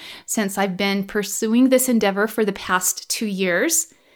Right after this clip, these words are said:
If you have ever toyed with the idea of doing a podcast, or if you're just interested in some behind-the-scenes perspective about what producing a weekly podcast is like, this is an episode you will want to catch.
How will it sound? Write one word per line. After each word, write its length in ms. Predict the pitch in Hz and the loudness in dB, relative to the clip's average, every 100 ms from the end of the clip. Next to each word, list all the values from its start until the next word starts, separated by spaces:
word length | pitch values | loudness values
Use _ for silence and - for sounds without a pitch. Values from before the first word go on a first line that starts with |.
| _ _ | _ _
If 180 | 254 262 | 0 4
you 160 | 294 403 | 4 4
have 220 | 415 311 | 2 2
ever 260 | 262 269 | 4 2
toyed 460 | 269 - 277 294 294 | 0 -6 0 0 2
with 180 | 285 285 | 0 -2
the 140 | 262 | 0
idea 480 | 254 214 226 226 226 | 2 2 2 4 4
of 300 | 202 196 185 | 2 0 -2
doing 260 | 202 262 311 | 0 2 2
a 60 | |
podcast, 920 | 302 - 269 262 - 254 247 254 - - - - - | 0 0 0 0 -2 -2 0 0 -4 -8 -20 -18 -2
or 180 | 302 | 0
if 200 | 381 370 | 2 0
you're 100 | 330 | 0
just 300 | 320 330 - - | 2 0 -4 -2
interested 720 | 220 - 262 262 - 285 285 | -2 0 -2 0 -2 0 0
in 300 | - 214 214 | -2 -2 0
some 240 | - 208 | 0 -2
behind-the-scenes 800 | 202 208 208 226 240 226 226 254 | -2 -2 0 2 2 2 2 2
perspective 580 | 262 294 - 254 269 277 | 0 -2 -2 -2 0 0
about 400 | 233 208 202 - | 2 4 4 2
what 420 | 214 214 208 - | 0 0 0 -4
producing 560 | - 220 214 214 254 226 | -4 -2 0 2 2 2
a 80 | 214 | 2
weekly 440 | 208 208 220 208 | -2 -2 -4 -4
podcast 580 | 196 202 202 208 202 - | -2 -2 0 -2 -2 -2
is 180 | 196 185 | -2 -2
like, 560 | 180 185 330 330 - - - - - _ - | -2 0 0 -2 -18 -20 -20 -20 -20 _ 0
this 240 | 220 269 | 4 4
is 180 | 339 277 | 4 2
an 120 | 285 | 2
episode 420 | 240 240 - 220 | 2 0 2 2
you 140 | 196 202 | 2 0
will 140 | 262 | 2
want 160 | 226 - | 2 -2
to 100 | 262 | -6
catch. 640 | 269 - 190 240 - - | -6 0 2 2 0 -8